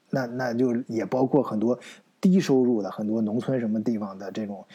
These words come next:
呃，收入或者没什么工作的人，这，这些也比例比较大，所以它平均数啊，就还没，没有汉堡高。但实际上，你如果是把斯图加特，呃，跟慕尼黑啊这种，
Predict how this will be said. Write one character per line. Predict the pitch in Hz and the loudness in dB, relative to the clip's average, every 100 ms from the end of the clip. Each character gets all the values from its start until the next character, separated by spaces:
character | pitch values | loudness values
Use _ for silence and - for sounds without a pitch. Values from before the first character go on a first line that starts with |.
| - - - | -20 -20 -14
呃， | - - | -12 -6
收 | 123 | -2
入 | 120 107 104 107 98 | 0 0 -4 -6 -6
或 | 104 | -4
者 | 107 | -2
没 | 104 | 0
什 | 120 | 0
么 | 123 | 0
工 | 127 139 | 2 2
作 | 131 | 2
的 | 107 | 2
人， | 107 113 | -2 2
这， | 160 | 2
这 | 117 175 | 4 2
些 | 117 | 4
也 | 120 104 101 101 | 2 0 -2 -8
比 | - 104 | -4 0
例 | 113 | 2
比 | 107 | 2
较 | 101 | 0
大， | 117 107 | -2 0
所 | 131 | 2
以 | 123 | 2
它 | 131 113 _ | 0 -6 _
平 | - - 113 117 156 | -8 -6 -2 2 4
均 | 170 190 202 | 4 4 4
数 | - 135 113 - - - - | 2 -2 -4 -10 -20 -18 -10
啊， | 98 - 107 | -10 -8 -6
就 | 104 | -6
还 | - 117 | -2 0
没， | 117 131 - - | 0 -2 -6 -8
没 | 110 110 | -2 2
有 | 131 | 4
汉 | 110 131 104 | 4 0 -2
堡 | 87 | -4
高。 | - 98 - - - | -4 -4 -6 -10 -2
但 | 143 | 0
实 | - | 4
际 | 170 | 4
上， | 135 123 | 4 4
你 | 117 | 4
如 | 139 | 4
果 | 165 | 4
是 | 113 139 | 4 2
把 | - 101 - | 0 -2 -4
斯 | - | 2
图 | 151 | 4
加 | 160 151 | 4 2
特， | 147 160 104 - - - | 2 2 0 -6 -20 -18
呃， | - 110 | -10 -8
跟 | 107 127 139 - | -2 -2 -2 0
慕 | 170 165 | 2 4
尼 | 147 | 4
黑 | 151 160 - | 4 2 -2
啊 | 208 208 | -8 -4
这 | 139 | 0
种， | 113 104 110 | 0 -2 -6